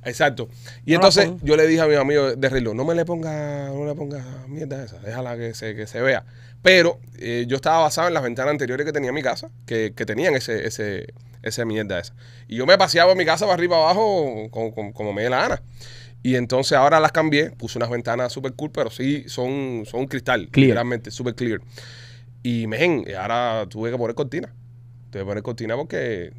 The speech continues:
Speaker 1: ya tú te paseas de un cuarto para el otro ahí y se ve todo.
Speaker 2: ¿Cuál? ¿De la calle?
Speaker 1: La, la de la calle, se, yo, fí-
Speaker 2: La de la, la de la sala.
Speaker 1: No, de la calle. Yo me di cuenta porque yo estoy llegando un día de, de la calle, que fui, estaba haciendo un barbecue, fui a buscarle uno, unos jugos a los niños que no tenían,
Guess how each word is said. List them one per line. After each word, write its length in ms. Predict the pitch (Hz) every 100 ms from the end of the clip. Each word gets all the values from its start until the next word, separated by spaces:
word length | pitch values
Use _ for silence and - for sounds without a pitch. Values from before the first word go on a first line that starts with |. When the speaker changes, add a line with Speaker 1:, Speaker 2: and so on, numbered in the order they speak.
| -
Speaker 1:
ya 260 | - - 139
tú 120 | 107
te 80 | 113
paseas 300 | 117 - 123
de 60 |
un 100 | 127
cuarto 260 | 127 135 139
para 160 | 135 131
el 60 |
otro 160 | 139 131
ahí 220 | 143 285 359
y 300 | 110 104 104
se 140 | -
ve 120 | 98 113
todo. 200 | 135 - - - -
Speaker 2:
¿Cuál? 180 | 185
¿De 100 | 170
la 120 | 170 170
calle? 340 | 196 160 143 - - - - -
Speaker 1:
La, 260 | - 113 107
la 140 | 117
de 80 | 117
la 80 | 117
calle, 260 | 175 175
se, 300 | 147 135 123
yo, 80 | 127 -
fí- 180 | -
Speaker 2:
La 280 | 170 208 202 202
de 100 | 208
la, 280 | 190 190 190
la 460 | 185 190 190 185
de 60 | 190
la 120 | 185
sala. 380 | - 202 151 123 -
Speaker 1:
No, 200 | 143 180
de 100 | 151
la 120 | 135
calle. 420 | 127 170 202 127 104
Yo 120 | 151
me 80 | 190
di 80 |
cuenta 360 | 185 214 214 175
porque 260 | 151 135 143
yo 60 |
estoy 160 | 180 202
llegando 260 | 180 180
un 80 | 180
día 260 | 175 165 135
de, 280 | 131 123 117
de 100 | 131
la 100 | 131
calle, 360 | 170 151 131
que 100 | 120
fui, 160 | 120 143
estaba 360 | 151 147 143
haciendo 200 | 147 165
un 60 | 165
barbecue, 400 | 160 156 170 165
fui 140 | -
a 40 | 131
buscarle 300 | 131 139 143
uno, 260 | 147 151
unos 220 | 143 151 143
jugos 180 | 156
a 40 | 151
los 80 | 151
niños 220 | 170 160
que 60 | 147
no 60 |
tenían, 280 | 151 170 151